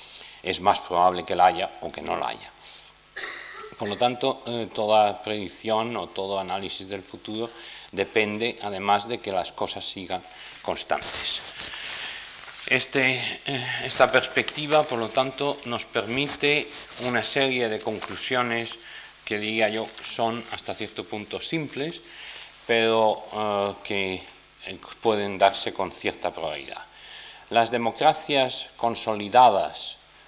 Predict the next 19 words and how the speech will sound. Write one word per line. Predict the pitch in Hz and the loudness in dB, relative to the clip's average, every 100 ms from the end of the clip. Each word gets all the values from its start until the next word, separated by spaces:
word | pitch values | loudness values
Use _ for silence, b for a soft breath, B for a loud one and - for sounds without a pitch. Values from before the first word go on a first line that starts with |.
| - | -12
del | 87 95 | -6 -4
mundo, | 104 110 90 - | -2 -2 -4 -8
es | 107 101 | -8 -8
decir, | 101 120 110 - | -4 -4 -4 -8
los | 92 90 | -10 -10
países | - 95 117 - 123 - | -4 -2 -2 -4 -6 -8
que | - | -6
han | 110 107 | -4 -4
sido | - 120 113 110 | -6 -4 -2 -2
democráticos | 104 104 - - 117 - 113 - 113 113 B B B B B | -2 -2 -2 2 2 0 -10 -6 -6 -6 B B B B B
desde | 90 107 110 107 110 110 | -2 2 2 0 -2 -2
antes | 110 113 107 98 | -2 -2 -2 -2
de | 104 | 2
la | 95 | 2
Primera | - 95 98 101 90 | 2 -2 2 4 4
Guerra | 87 | 2
Mundial, | 82 76 80 123 135 120 B B B B B B | -8 -10 2 6 6 4 B B B B B B
desde, | 87 110 110 - 95 101 98 - - | -4 0 0 -2 -2 -2 -2 -8 -10
eh, | 98 101 95 87 - | -6 -2 -2 -4 -6